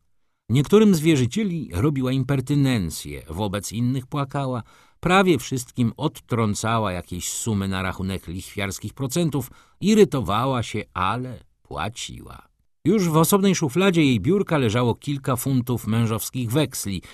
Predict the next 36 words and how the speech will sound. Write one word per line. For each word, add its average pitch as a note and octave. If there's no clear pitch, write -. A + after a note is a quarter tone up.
kiedy G3+
zdarzył D#3
się B2
następny F#2+
wypadek. C2+
Sklep F#3
Wokulskiego D#3+
w G2+
lipcu D3
miał A#2
objąć A#2+
w -
posiadanie G2+
Henryk G2
Schlangbaum, D#2
a A2+
ponieważ B2+
nowy B2+
nabywca F2
nie G2+
życzył C3+
sobie C#2+
przejmować G2+
ani G2
długów, C#3+
ani D2
wierzytelności E2+
dawnej A2+
firmy, E3
więc E3+
pan A2+
Rzecki F2
na A2+
gwałt E2+
regulował F2
rachunki. -